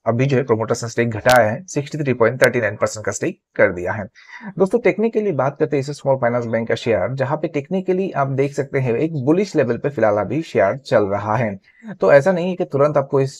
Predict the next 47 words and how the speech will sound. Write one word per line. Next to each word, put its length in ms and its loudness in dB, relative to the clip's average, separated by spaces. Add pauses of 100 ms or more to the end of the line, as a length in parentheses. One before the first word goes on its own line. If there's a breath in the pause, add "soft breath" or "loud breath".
आ, 220 6
मतलब 260 0
इसी 180 -4
प्राइस 320 4
में 140 0
या 120 2
फिर 160 -4
ज्यादा 240 2
प्राइस 260 2
में 120 0
इस 80 -6
शेयर 140 2
को 100 -4
खरीद 240 0
लेना 200 0
चाहिए, 340 0
क्योंकि 300 0
एक 160 -4
बुलिश 320 -2
लेवल 160 2
पे 100 0
चल 160 0
रहा 260 0
है। 240 0 (1000)
तो 60 6
दोस्तों 240 6
इस 200 0
स्मॉल 320 2
फाइनेंस 380 2
बैंक 400 0
में 200 -8 (200)
आप 120 -2
देख 220 2
सकते 200 -2
हैं, 60 2
इसको 180 -2
थोड़ा 180 4
हम 100 2
लोग 140 0
यहाँ 120 -2
पे 60 0
डिटेल 280 -2
में 100 0
समझ 360 0
रहे 100 2
हैं, 120 0
जहाँ 260 2